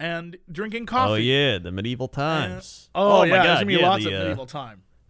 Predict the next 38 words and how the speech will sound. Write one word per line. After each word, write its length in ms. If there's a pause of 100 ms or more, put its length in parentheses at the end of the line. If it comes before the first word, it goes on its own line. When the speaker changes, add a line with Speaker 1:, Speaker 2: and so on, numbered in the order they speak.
Speaker 2:
the 80
Starbucks 720
Reserve 500
place 320
downtown 680
apparently 520
is, 140
like, 160
amazing. 640 (680)
Speaker 1:
I'm 320
excited. 840 (400)
Speaker 2:
Like, 320 (180)
I 120
was 160
looking 340
into 320
it. 180 (380)
They 200
have 480 (400)
so 460
much 300
stuff. 320 (880)
They 140
have, 100
Speaker 1:
Am 60
I 60
Speaker 2:
like, 120
Speaker 1:
gonna 140
get 60 (180)
sick 180
on 120
Speaker 2:
fancy 80
Speaker 1:
coffee? 380
Is 120
that 200
about 140
to 100
happen? 360